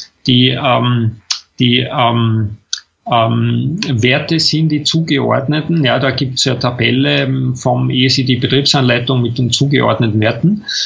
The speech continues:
Und da dann schauen, und das dürfte sich schon in dem Bereich gegen tausend Mikrowatt pro Quadratmeter bewegen, ja, also zumindest mehrere hundert. Und da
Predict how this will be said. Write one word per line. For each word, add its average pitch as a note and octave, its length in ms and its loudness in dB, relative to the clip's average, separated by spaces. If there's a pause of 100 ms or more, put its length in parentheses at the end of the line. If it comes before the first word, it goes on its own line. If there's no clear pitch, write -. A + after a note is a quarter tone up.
(200)
Und C#3+ 460 2
da B2+ 220 2
dann B2+ 200 0
schauen, B2+ 400 -2
und C3 340 -4
das - 400 0
dürfte D3+ 500 -2
sich C#3+ 200 2
schon C3+ 260 2
in C#3 140 0
dem C3 160 0
Bereich A#2+ 460 0
gegen A#2+ 280 0
tausend A#2 320 2
Mikrowatt B2 440 0
pro A#2 120 -2
Quadratmeter A#2+ 680 0
bewegen, A#2+ 580 2
ja, A2+ 120 2
also B2 240 2
zumindest B2+ 440 0
mehrere A2 380 2
hundert. D#3+ 360 2 (440)
Und C3 420 0
da A2+ 480 0